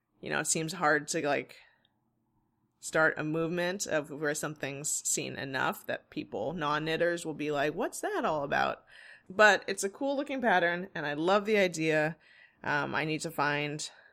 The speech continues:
some purple yarn in my stash to make this out of. It's, this knit one is, uses D K weight,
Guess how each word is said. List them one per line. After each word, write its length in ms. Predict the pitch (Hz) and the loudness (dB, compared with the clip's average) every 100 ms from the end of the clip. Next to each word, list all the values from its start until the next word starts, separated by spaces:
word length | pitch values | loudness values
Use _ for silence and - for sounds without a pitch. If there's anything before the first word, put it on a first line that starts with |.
| _ _ _ _ _ _ _ _ _ _ _ _ | _ _ _ _ _ _ _ _ _ _ _ _
some 220 | - 156 | -6 -4
purple 320 | 156 151 156 | -2 -2 0
yarn 300 | 156 147 147 | 2 2 0
in 120 | 127 | -2
my 120 | 147 147 | -2 -2
stash 680 | - 180 156 156 165 - - - _ - | 0 2 4 4 0 -6 -10 -16 _ -8
to 580 | - 143 143 135 131 165 - _ _ _ - | -4 -2 -2 -4 -6 -10 -16 _ _ _ -10
make 380 | 151 139 - - | -6 -4 -6 -10
this 220 | 139 - | -10 -6
out 160 | - 135 | -4 -2
of. 240 | 170 240 - - - - - - | -2 -2 -8 -20 -20 -20 -18 -4
It's, 480 | 180 160 - - - _ _ _ _ _ _ _ _ _ _ _ _ _ - | -2 2 2 2 -2 _ _ _ _ _ _ _ _ _ _ _ _ _ -6
this 340 | 185 220 - | 4 4 6
knit 220 | 220 190 | 4 4
one 340 | 196 190 185 180 | 4 4 4 2
is, 320 | 143 156 151 | 0 -2 -2
uses 300 | 175 156 160 | -2 -2 -2
D 200 | 151 208 | -2 -4
K 220 | 269 247 196 | 0 2 4
weight, 420 | 156 151 143 | 4 4 2